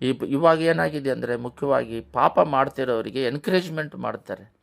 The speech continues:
ನನ್ನ ಸ್ನೇಹಿತ ಒಬ್ಬರು, ಆ, ಸ್ನೇಹಿತ, ನಮ್ಮ ಸಭೆಯ ಸ್ನೇಹಿತರೊಬ್ಬರು ತಾಯಿ ತೀರ್ಕೊಂಡ್ರು. ನಾವೆಲ್ಲ ಹೋಗಿದ್ವಿ. ಆಮೇಲೆ ಅವರು ದಿನ ಮಾಡಿದ್ರು. ದಿನ ಅಂದರೆ ತಿಥಿ ಅಂತ ಹೇಳ್ತಾರೆ.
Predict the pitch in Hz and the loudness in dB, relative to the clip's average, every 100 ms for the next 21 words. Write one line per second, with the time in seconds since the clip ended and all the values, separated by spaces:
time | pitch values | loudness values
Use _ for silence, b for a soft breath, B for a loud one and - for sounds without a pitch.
0 | b b b b b b - 110 120 - | b b b b b b -8 -6 -6 -4
1 | 139 151 151 143 127 131 151 156 123 110 | 0 0 2 2 2 -2 -2 0 0 -2
2 | 92 92 - - b b b b _ _ | -6 -12 -18 -20 b b b b _ _
3 | _ _ _ _ - 107 107 101 95 98 | _ _ _ _ -12 -6 -6 -6 -8 -12
4 | - 135 156 151 139 123 104 113 120 - | -8 -2 0 2 4 4 2 -4 -6 -6
5 | 120 131 139 127 131 135 131 123 120 117 | -4 -2 -2 -2 -4 -4 -2 -4 -4 -4
6 | 143 151 b b b _ 127 147 143 156 | -6 -6 b b b _ 2 4 2 -2
7 | - 135 113 95 110 - _ - 120 131 | -2 -6 -8 -8 -12 -14 _ -6 -2 0
8 | 151 156 147 139 131 - - - _ _ | 4 2 2 -2 -8 -12 -14 -18 _ _
9 | B B B B 123 147 175 170 165 165 | B B B B -2 0 2 2 2 2
10 | 147 156 180 190 143 117 101 - _ 117 | -2 0 0 0 -2 -4 -8 -16 _ -6
11 | 127 135 139 131 135 - 131 127 147 135 | -4 -2 -4 -4 -6 -6 -12 -6 -4 -4
12 | 135 120 107 107 107 180 - _ | -6 -10 -10 -10 -10 -12 -18 _